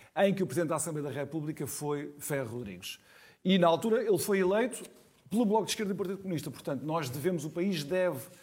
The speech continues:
eh, ter Ferro Rodrigues como número dois de, enfim, na hierarquia do Estado. Inicialmente, em dois mil e quinze, na votação, porque o P S teve um grupo parlamentar muito pequenino nas eleições de dois mil e quinze, como sabemos,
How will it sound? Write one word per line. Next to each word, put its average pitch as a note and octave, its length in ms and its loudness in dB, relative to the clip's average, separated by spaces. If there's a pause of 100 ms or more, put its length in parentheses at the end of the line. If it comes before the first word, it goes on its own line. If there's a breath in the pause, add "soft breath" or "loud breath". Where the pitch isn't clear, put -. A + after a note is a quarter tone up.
(360 loud breath)
eh, D3 500 0 (100)
ter G#3+ 560 4
Ferro D#3 260 0
Rodrigues D#3 240 -2
como D3 180 -6
número D3+ 300 0
dois D3 320 -2
de, C3 80 -6 (480)
enfim, A2+ 160 -10
na B2 80 -2
hierarquia C3 440 -2
do B2+ 80 -8
Estado. F#3+ 360 2 (600 loud breath)
Inicialmente, F#3+ 540 4
em E3+ 40 0
dois C3+ 120 -2
mil C#3 140 -4
e - 20 -6
quinze, G3+ 320 -2
na D3 80 -6
votação, D#3 380 -2
porque G#3+ 140 -8
o - 20 -4
P C#3+ 100 -4
S C3+ 160 -2
teve A#2+ 240 -6
um B2 140 -6
grupo A#2+ 180 -8
parlamentar B2+ 320 -6
muito B2+ 180 -8
pequenino C3 300 -6
nas A#2+ 100 -6
eleições B2 260 -6
de A#2 40 -8
dois B2 100 -6
mil B2+ 120 -4
e - 20 -6
quinze, E3+ 200 -6
como C3+ 140 -6
sabemos, F#3 460 -2